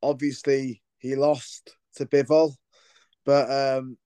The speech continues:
Alvarez is still my man at the top.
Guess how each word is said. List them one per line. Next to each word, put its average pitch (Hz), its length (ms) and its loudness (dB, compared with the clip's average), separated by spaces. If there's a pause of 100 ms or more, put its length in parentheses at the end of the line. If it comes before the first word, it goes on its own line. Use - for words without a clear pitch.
(160)
Alvarez 151 920 -4
is 127 240 -10
still 143 300 2
my 135 200 -2
man 139 220 -2
at 120 80 -6
the 123 80 -8
top. 135 360 2